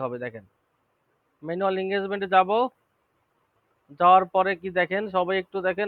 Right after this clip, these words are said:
আমার এখানে অডিয়েন্সটা আমি এখানে আর কিলো দিয়ে দিব। ফার্স্টে আমার করতে হবে এখান থেকে যেটা পেজটা সিলেক্ট করতে হবে, পেজটা, পেজটা আমি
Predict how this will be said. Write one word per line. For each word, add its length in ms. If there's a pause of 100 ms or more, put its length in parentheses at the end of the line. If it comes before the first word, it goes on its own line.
(120)
আমার 240
এখানে 240 (280)
অডিয়েন্সটা 360 (180)
আমি 200
এখানে 300
আর 60 (120)
কিলো 220 (920)
দিয়ে 200
দিব। 100 (100)
ফার্স্টে 280
আমার 180
করতে 180
হবে 120 (100)
এখান 160
থেকে 200
যেটা 140 (140)
পেজটা 340
সিলেক্ট 260
করতে 180
হবে, 160
পেজটা, 320 (880)
পেজটা 300
আমি 80